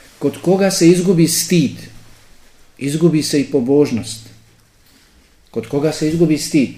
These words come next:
ko se ne bude stidio, izgubit će se kod njega i pobožnost, odnosno bogobojaznost, a kada se izgubi po-, pobožnost, onda srce umire.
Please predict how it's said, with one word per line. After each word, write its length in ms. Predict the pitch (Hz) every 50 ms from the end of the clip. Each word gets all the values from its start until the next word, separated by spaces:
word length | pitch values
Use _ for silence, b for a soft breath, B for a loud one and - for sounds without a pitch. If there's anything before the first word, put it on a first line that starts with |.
| - - - -
ko 120 | - 113
se 160 | - - 120
ne 100 | 127 147
bude 220 | 151 208 147 139 139
stidio, 640 | - - - 156 160 170 170 196 202 214 220 214 208 - - b b b b b b b b b b - _ -
izgubit 380 | 170 170 202 262 240 233 175
će 120 | 170 160 -
se 180 | - 151 143
kod 200 | - 165 175 170
njega 240 | 196 190 175 185 180
i 220 | 180 196 208 202 - -
pobožnost, 640 | 170 147 139 151 160 170 165 165 147 120 110 -
odnosno 380 | 139 147 160 160 151 - 143 127
bogobojaznost, 1120 | 120 131 131 117 123 120 117 123 120 123 131 147 170 170 - 190 185 180 - - - B B B B B B B B B B
a 160 | 120 123 120
kada 220 | - 135 120 123
se 180 | 113 - 127 135
izgubi 400 | 143 165 165 151 131 127 113 113
po-, 140 | 120 120 113 - -
pobožnost, 640 | - 120 110 120 131 139 143 147 139 117 - - 131
onda 180 | 120 117 107
srce 280 | 107 - 117 113 - 120
umire. 280 | 107 104 95 87 -